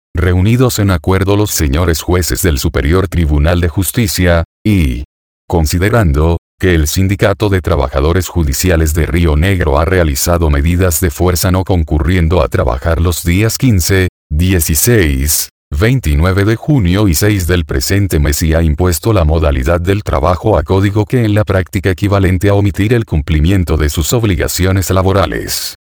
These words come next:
Que tal postura, sin entrar al análisis de la justicia de sus reclamos ni la legitimidad del medio empleado, entorpece y afecta el normal desenvolvimiento de la actividad judicial como servicio público,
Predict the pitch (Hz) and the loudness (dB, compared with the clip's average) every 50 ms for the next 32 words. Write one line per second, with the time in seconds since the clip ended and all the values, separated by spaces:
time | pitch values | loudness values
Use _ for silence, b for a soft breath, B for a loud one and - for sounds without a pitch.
0 | _ _ _ _ - 98 87 - - 85 87 80 - 107 101 - - 123 101 78 | _ _ _ _ -4 -2 -2 0 0 -2 -2 0 -2 -2 -2 -2 0 0 0 0
1 | 73 73 73 73 - _ _ _ - - - 101 92 87 80 76 76 - 85 85 | 0 0 0 -2 -4 _ _ _ -8 -6 -2 0 2 2 2 0 0 0 0 0
2 | 85 87 82 80 87 78 82 73 60 - - - 120 110 104 95 92 85 80 - | 2 2 0 2 2 0 0 0 -2 -4 -2 -2 -2 0 0 0 0 0 -2 -2
3 | 101 90 - - 85 82 - - 92 87 80 82 - - 117 110 - - - 101 | -4 -4 -2 -2 -2 -2 0 0 0 0 0 0 0 0 -2 -2 -2 -2 -4 -4
4 | - - 85 87 90 92 101 104 - - 90 87 71 76 80 76 76 - 95 90 | -2 -2 0 0 2 2 0 0 0 0 0 0 2 2 0 0 0 -2 -2 -2
5 | - 104 101 95 92 95 110 117 117 110 104 85 90 104 127 120 104 95 95 90 | -2 0 0 2 2 2 0 0 0 0 0 2 2 2 2 2 2 0 0 0
6 | 80 87 90 98 113 110 98 78 71 65 57 - _ _ - 101 104 101 87 85 | 0 0 0 2 2 2 2 2 0 -2 -4 -6 _ _ -4 -2 -2 -2 -2 -4
7 | 87 87 - 101 101 - - 82 71 69 65 - 92 95 - - - 131 110 92 | -4 -2 -2 -2 -2 -2 0 -2 -2 -2 -2 -2 -4 -4 -4 -2 0 0 2 2
8 | 92 87 76 71 71 90 92 90 92 90 - - 104 82 73 71 71 67 67 67 | 2 0 0 0 0 0 0 0 0 -2 -2 0 0 0 0 0 0 0 0 0
9 | 67 73 82 95 92 82 - 92 90 92 95 101 98 85 - - 85 71 65 64 | 0 0 0 0 0 0 0 0 0 2 2 0 0 -2 -2 -4 -2 -2 0 0
10 | 78 82 85 76 - 90 80 69 64 - - 90 90 95 104 - - 98 82 73 | 0 0 0 -2 -2 -2 -2 0 0 0 0 2 2 0 0 0 0 0 0 0
11 | - - 62 58 76 90 95 - - 101 95 90 - 113 101 73 73 76 71 - | 0 -2 -4 -4 -2 -2 -2 -2 -2 -2 -2 0 0 0 0 2 0 0 0 0
12 | 85 80 80 82 - | 0 0 0 0 -2